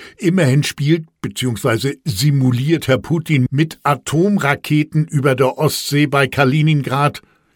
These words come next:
ja, das nur fünfhundertsiebenundzwanzig Kilometer per Luftlinie entfernt ist. Da wirken Probleme,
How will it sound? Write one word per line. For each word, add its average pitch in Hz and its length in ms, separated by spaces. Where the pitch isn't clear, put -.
ja, 214 80
das 214 220
nur 208 100
fünfhundertsiebenundzwanzig 196 1200
Kilometer 208 560
per 151 200
Luftlinie 165 680
entfernt 175 560
ist. - 340
Da 233 160
wirken 233 380
Probleme, 185 760